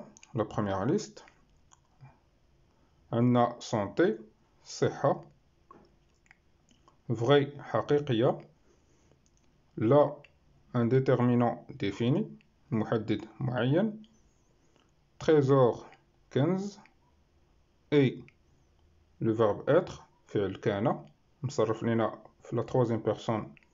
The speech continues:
du singulier، بالنسبة le présent. ثم عندنا ان، Un déterminant indéfini، محدد غير معين.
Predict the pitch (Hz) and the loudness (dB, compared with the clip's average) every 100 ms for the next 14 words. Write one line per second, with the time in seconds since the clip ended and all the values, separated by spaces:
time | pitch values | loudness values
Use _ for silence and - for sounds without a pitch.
0 | _ - 107 107 113 101 98 120 208 - | _ -6 -4 -2 -4 -2 0 0 0 -4
1 | - _ _ - 107 104 - 107 101 - | -20 _ _ -6 -4 -4 0 0 0 -6
2 | _ _ _ 120 104 - 104 101 170 - | _ _ _ -6 -6 -2 -2 0 -2 -4
3 | - _ _ _ _ _ _ _ _ _ | -14 _ _ _ _ _ _ _ _ _
4 | _ _ _ _ _ _ - 147 139 120 | _ _ _ _ _ _ -4 2 4 4
5 | 127 127 120 - - - 143 208 - - | 4 4 4 0 -6 -2 0 -2 -8 -20
6 | _ _ _ _ _ _ _ _ _ _ | _ _ _ _ _ _ _ _ _ _
7 | _ _ _ - 131 117 127 131 113 113 | _ _ _ -2 0 2 2 2 2 2
8 | 139 175 - 143 123 110 - 113 160 - | 2 0 0 0 2 0 0 -2 -2 -4
9 | 135 113 - 113 123 165 - 127 113 139 | -4 -4 -2 -2 0 0 -2 -2 2 4
10 | 175 - - _ _ _ - 156 120 107 | 2 0 -12 _ _ _ -2 2 2 0